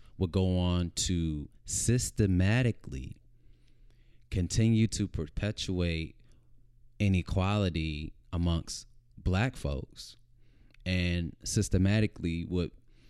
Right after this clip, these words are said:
continue to prohibit blacks from generating any type of wealth was by creating what we know now as redlining.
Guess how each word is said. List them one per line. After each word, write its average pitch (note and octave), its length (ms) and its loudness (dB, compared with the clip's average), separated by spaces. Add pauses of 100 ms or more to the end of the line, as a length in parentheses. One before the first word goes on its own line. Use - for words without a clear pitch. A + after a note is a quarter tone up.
(100)
continue G2+ 540 4
to E2 440 -2 (540)
prohibit G2+ 840 2
blacks F2 420 -4
from D#2+ 680 -2 (460)
generating G2 680 2
any G2 220 4
type F#2 300 -2
of D2+ 120 -4
wealth F2 460 -2 (340)
was F2 580 2 (200)
by F2+ 120 -2
creating F#2 520 0 (240)
what G2 160 4
we A2+ 160 4
know F#2+ 200 4
now F#2 400 2
as F2 340 0
redlining. E2 640 -4